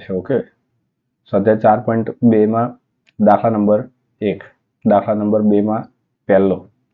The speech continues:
દાખલા નંબર ત્રણ માં ત્રીજો, દાખલા નંબર ચાર. ઓકે, એના પછી છે નેક્સ્ટ ચેપ્ટર પ્રકરણ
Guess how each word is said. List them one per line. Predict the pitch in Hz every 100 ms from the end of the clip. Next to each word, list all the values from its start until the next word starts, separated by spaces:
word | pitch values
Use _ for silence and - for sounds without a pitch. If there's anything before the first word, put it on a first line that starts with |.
| _ _ -
દાખલા | 101 101 110 107
નંબર | 104 101
ત્રણ | 101 101
માં | 104 104
ત્રીજો, | 107 95 87 - _ _ _ _ _ _ -
દાખલા | 110 95 107
નંબર | 101 98 98
ચાર. | 110 95 - - _ _ _
ઓકે, | 107 - - - _ _ _ _ _ _ _ _ _ _ _ - 143
એના | 123 120
પછી | 104 - 110 -
છે | 113 156 _ _ _ _ _ 123 123 _ 120
નેક્સ્ટ | 120 -
ચેપ્ટર | 104 92 107 107
પ્રકરણ | 95 104